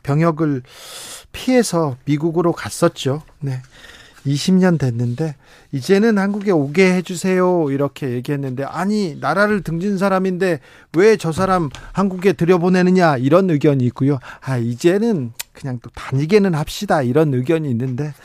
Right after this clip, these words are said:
아, 여러분은 어떻게 생각하시는지 모르겠습니다. 아,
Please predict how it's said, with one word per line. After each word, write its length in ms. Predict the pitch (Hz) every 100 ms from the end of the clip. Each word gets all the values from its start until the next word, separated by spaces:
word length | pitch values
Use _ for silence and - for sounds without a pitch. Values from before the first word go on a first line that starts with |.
| - - - - -
아, 180 | 151 147
여러분은 360 | 151 175 170
어떻게 300 | 147 127 -
생각하시는지 960 | 165 170 165 - 147 - 160 143 147 147
모르겠습니다. 760 | 127 139 180 160 - 151 139 131 - - -
아, 260 | 165 160